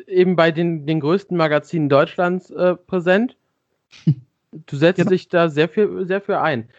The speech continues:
Speaker 1: Wie, wie kommt, also natürlich einfach, weil du selber natürlich auch betroffen bist, aber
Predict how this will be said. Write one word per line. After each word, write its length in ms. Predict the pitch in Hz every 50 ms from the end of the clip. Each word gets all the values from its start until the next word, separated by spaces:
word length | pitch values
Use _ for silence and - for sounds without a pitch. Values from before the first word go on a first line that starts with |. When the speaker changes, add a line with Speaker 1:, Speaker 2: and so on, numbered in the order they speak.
| _ _ _
Speaker 1:
Wie, 200 | - 135 143 156 165 165
wie 140 | 170 185
kommt, 460 | - _ - - - 220 262 254 - 139
also 240 | 151 143 160 156 - - - _ _ _
natürlich 560 | 165 160 156 - 214 233 208 190 - 180 -
einfach, 240 | - 165 170 180 165
weil 100 | 175 170
du 80 | 156 160
selber 260 | 139 151 151 160 160
natürlich 360 | 156 151 147 - 160 156 147
auch 100 | 135 135
betroffen 460 | 135 - - - 175 202 208 208 185 143
bist, 300 | 135 143 - 135 - _ _ _ _ _ _ _ _ _ _
aber 420 | 147 151 151 156 147 151 147 _